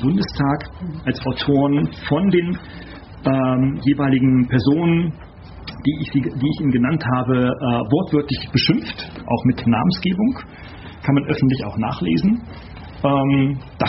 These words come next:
das ja alles Unfug sei, also wir müssen die Computer endlich Digital Revolution und dann muss er früher und schneller und so ein bisschen wischen lernen und wer früher wischen kann, der kann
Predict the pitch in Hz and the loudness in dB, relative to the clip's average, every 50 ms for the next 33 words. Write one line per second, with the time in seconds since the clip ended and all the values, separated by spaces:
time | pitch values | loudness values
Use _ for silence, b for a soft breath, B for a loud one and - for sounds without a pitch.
0 | - 156 131 - 135 107 107 107 117 - - 214 240 233 - 185 180 - - 160 | -2 -4 -2 -2 -2 -2 -2 -4 -6 0 2 2 4 4 4 2 2 2 2 2
1 | 143 143 147 151 156 - 123 113 123 107 104 98 117 - - 127 117 104 - - | 2 2 2 0 -2 -2 -2 -2 0 0 0 2 2 2 2 2 0 -2 -2 -8
2 | 107 - - 247 - - - 147 - - - - 165 - - - - 87 107 151 | -6 0 0 2 2 0 -2 -4 -8 -12 -10 -6 -4 -4 -4 -4 -4 -2 -2 -2
3 | 156 - - - - 226 262 277 277 269 247 208 190 - - - - - - - | -2 -2 -6 -4 -2 0 4 4 4 2 0 -4 -8 -10 -12 -14 -14 -10 -2 2
4 | 240 247 285 254 - 120 - - - - 226 240 - 196 180 - 110 90 - - | 4 4 4 4 2 -2 0 2 2 2 2 0 -2 -2 -4 -6 -6 -10 -10 -8
5 | - - - 240 - 220 196 202 220 226 - - 117 - 107 - - - - 285 | -2 0 2 2 4 2 2 2 0 -2 -2 -4 -6 -8 -10 -10 -6 -4 -2 0
6 | 240 170 131 - - - 254 - 165 214 226 214 143 104 - - - | 2 2 2 2 2 2 2 2 2 2 0 0 -2 -4 -4 -4 -4